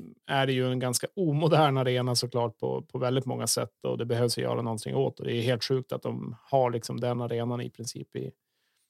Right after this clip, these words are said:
i Stockholm, eh, att det inte finns någon,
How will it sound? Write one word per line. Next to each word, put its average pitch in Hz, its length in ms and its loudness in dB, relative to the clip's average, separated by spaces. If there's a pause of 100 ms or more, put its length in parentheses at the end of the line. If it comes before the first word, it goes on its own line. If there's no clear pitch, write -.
(280)
i 139 180 0
Stockholm, 135 640 4
eh, 127 360 0
att - 120 -6
det 127 80 -2
inte 123 180 -6
finns 123 300 -4
någon, 123 340 -6